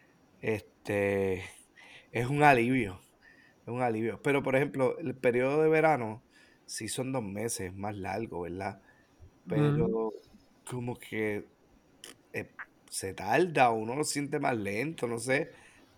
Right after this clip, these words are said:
Speaker 1: pienso yo. Pero las <laughs> navidades, ahí a las millas. Mañana Thanksgiving,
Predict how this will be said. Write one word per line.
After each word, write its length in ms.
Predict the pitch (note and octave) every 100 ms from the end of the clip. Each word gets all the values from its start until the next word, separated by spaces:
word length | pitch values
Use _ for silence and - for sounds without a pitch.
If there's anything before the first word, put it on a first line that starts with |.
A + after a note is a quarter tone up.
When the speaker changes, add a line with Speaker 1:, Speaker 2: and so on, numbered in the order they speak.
| _ _ _ _ _ _ - -
Speaker 1:
pienso 440 | G2 F2+ F2+ B2
yo. 320 | G#2+ A#2+ C#3+ - - - _ -
Pero 760 | A2 A2 G#2+ G#2+ G#2 G#2 G2+
las 240 | G2 G2 G2
<laughs> 0 |
navidades, 840 | G#2 A2+ A#2 D3 C#3 F3+ C3 A2 - - - - _
ahí 220 | - B2
a 80 | C3
las 120 | C3
millas. 400 | A2+ A#2 G#2 G2 -
Mañana 400 | G#2 G#2+ B2+ D3+
Thanksgiving, 640 | D3 D#3+ C#3+ F3+ F3+ D#3